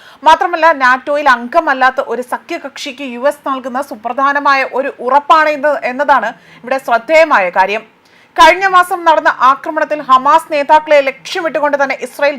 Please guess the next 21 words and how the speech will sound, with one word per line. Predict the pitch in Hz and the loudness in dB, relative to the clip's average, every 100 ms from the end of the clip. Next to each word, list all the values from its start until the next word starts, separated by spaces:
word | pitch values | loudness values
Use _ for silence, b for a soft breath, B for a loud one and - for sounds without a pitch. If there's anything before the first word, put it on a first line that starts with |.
| 240 | -2
ഖത്തറിൽ | 233 - 320 294 | -2 0 -2 0
നടത്തിയ | 294 285 277 - - | -2 -2 -6 4 4
ആക്രമണത്തിന് | - 311 302 302 285 277 | 4 -4 -6 -6 -10 -6
പിന്നാലെയാണ് | 269 311 320 277 247 b b b 277 | 2 4 6 2 0 b b b -10
ഈ | 285 277 | -6 -6
നീക്കം | 294 349 226 | -2 -2 0
വന്നിരിക്കുന്നത്. | 196 196 202 220 226 - _ b b 339 | -2 -6 -6 -4 -4 -6 _ b b 0
എന്നാൽ | 381 381 - 320 | 2 2 0 -10
ഇസ്രായേൽ | - 359 359 - 226 262 | -2 -2 -2 -8 -6 -2
ഖത്തറിനെ | 247 - 302 302 277 | -2 0 0 0 -2
ലക്ഷ്യം | 262 - 349 294 | -4 -8 -6 -6
വെച്ചത് | 285 269 285 | -4 -4 0
ഹമാസിനെ | 254 262 277 269 294 277 _ b b - | 0 2 0 -2 -6 -6 _ b b -8
പിടികൂടാൻ | 311 302 339 311 240 220 | -4 -2 -2 2 0 0
വേണ്ടിയാണ്, | 202 202 196 220 - _ b b | -10 -2 -2 -2 -10 _ b b
അതിലെ | 214 240 233 | -8 -4 -4
പ്രധാന | 233 262 254 262 | -2 0 0 2
തലവനെ | 254 240 254 269 - _ 240 | 0 0 -4 -6 -10 _ -10
ഇല്ലാതാക്കാൻ | 254 330 294 226 233 208 | 2 4 6 4 2 -6
വേണ്ടിയാണ്. | 185 196 202 - _ b b b | -8 -4 -4 -4 _ b b b
മാത്രമല്ല, | 330 339 370 359 | 2 4 2 4